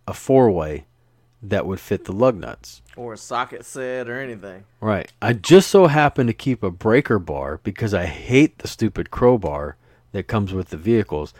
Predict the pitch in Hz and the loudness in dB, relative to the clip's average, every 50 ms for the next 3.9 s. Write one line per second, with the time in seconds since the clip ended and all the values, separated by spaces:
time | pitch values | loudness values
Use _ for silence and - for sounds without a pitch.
0 | - _ _ _ - - 110 101 101 101 113 127 135 131 120 - - 127 117 - | -20 _ _ _ -6 -2 0 2 2 4 4 6 6 4 2 0 -2 -4 -2 -2
1 | 101 90 - - 113 120 131 - 110 85 76 78 69 65 69 73 76 - _ _ | -4 -4 0 2 2 2 2 0 -2 -2 -2 -6 -6 -6 -6 -8 -10 -14 _ _
2 | _ _ _ _ _ _ _ _ _ _ _ _ _ - 107 107 104 - 104 104 | _ _ _ _ _ _ _ _ _ _ _ _ _ -6 -2 -2 -2 -2 -2 -2
3 | 98 95 90 87 82 85 85 - - - 139 113 95 - - - - _ | 0 0 -2 -2 -4 -6 -8 -10 -4 -2 0 0 0 -2 -6 -16 -20 _